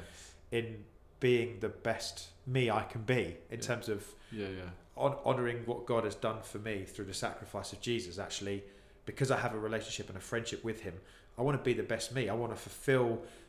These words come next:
Speaker 1: the good works that the Bible tells me that God has prepared for me. And so to do that, I need to be in relationship with him, in connection with him. And so reading the Bible, I don't just do it because he tells me to. I do it because I recognise the value in it and I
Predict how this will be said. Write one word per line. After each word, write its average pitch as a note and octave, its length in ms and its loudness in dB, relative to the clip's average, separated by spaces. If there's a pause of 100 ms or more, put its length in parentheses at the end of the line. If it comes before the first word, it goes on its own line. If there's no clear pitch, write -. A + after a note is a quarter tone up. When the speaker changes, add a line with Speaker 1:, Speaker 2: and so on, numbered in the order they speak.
(100)
Speaker 1:
the A2 60 -2
good A#2 240 -2
works A#2 460 0 (160)
that - 320 -8
the A#2 80 -6
Bible A2 300 2
tells A#2 340 -2
me G#2 80 -6
that F#2+ 140 -6
God F#2 160 0
has F#2+ 80 -8
prepared C#3 360 0
for F#2 220 -6
me. E2+ 220 -8
And F#2+ 100 -10
so G#2+ 140 -2
to - 100 -8
do B2 220 4
that, F2 280 -4
I A2+ 120 0
need A2 220 -6
to G#2 80 -8
be G#2 420 -2 (260)
in A2+ 120 -4
relationship A2 500 -2
with - 100 -16
him, F2+ 140 -12
in F#2+ 80 -10
connection G#2+ 400 -8
with F#2+ 140 -8
him. E2 160 -6 (400)
And - 80 -14
so G#2 80 -4
reading A#2 260 0
the G#2+ 60 -6
Bible, G2+ 300 0
I G#2+ 60 -2
don't A2 160 -6
just A2 180 -8
do A2 60 -4
it - 100 -8
because - 180 -10
he G2 80 -8
tells B2 320 0
me G2+ 120 -6
to. E2+ 220 -6
I F#2 60 -6
do A#2 200 2
it G#2 120 0
because G#2 520 -4 (260)
I A2+ 80 -2
recognise G#2 420 -2
the G#2 100 -6
value A#2 420 2
in A2+ 80 -4
it G#2+ 140 -6
and G2+ 80 -8
I F#2+ 100 -4